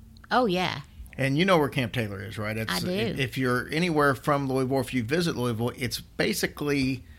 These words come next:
Speaker 2: uh, in the same area as where the Louisville Zoo is.
Speaker 1: Mm-hmm.
Speaker 2: It's kind of across the street, but that's Camp Taylor. In nineteen seventeen, Louisville beat out several other nearby cities and became a large military training camp. That's what, uh, Camp Zachary Taylor was.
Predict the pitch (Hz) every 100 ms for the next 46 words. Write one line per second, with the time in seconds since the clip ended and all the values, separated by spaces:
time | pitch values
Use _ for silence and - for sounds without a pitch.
0 | - - - - 120 - 147 143 131 -
1 | 165 156 151 147 - 131 131 123 101 110
2 | 123 117 120 120 104 101 104 98 57 -
3 | - - 233 254 392 494 - - 110 -
4 | - 107 - - 113 110 107 104 101 -
5 | - - - - - - - 135 - 131
6 | 113 208 175 - - - - - - -
7 | - 151 143 175 240 - 226 208 175 180
8 | 156 123 123 117 113 156 185 165 143 131
9 | 123 113 - 139 139 131 127 117 113 117
10 | 117 110 - 113 104 110 107 - 123 113
11 | 107 113 120 104 110 120 113 123 107 -
12 | 120 107 101 98 92 87 - 131 - 131
13 | 120 117 - - - - 98 101 - 139
14 | - - 120 - 113 104 127 113 107 101
15 | 104 - -